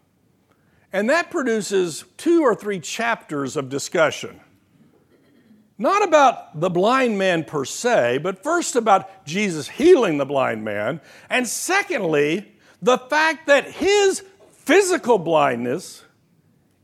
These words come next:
isn't nearly as bad as the rest of the crowd's spiritual blindness.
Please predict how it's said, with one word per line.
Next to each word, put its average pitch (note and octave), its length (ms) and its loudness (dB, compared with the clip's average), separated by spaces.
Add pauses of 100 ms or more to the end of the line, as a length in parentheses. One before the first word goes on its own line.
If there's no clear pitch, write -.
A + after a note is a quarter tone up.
(100)
isn't C#4+ 420 -2
nearly E4+ 500 4
as E3 180 -2
bad D#3+ 440 4
as D#3 520 0 (380)
the C3+ 180 2
rest F3 500 0
of B2 440 0 (140)
the B2 140 -6
crowd's G#2+ 840 -4 (300)
spiritual B2+ 1000 -4 (120)
blindness. F2 760 -6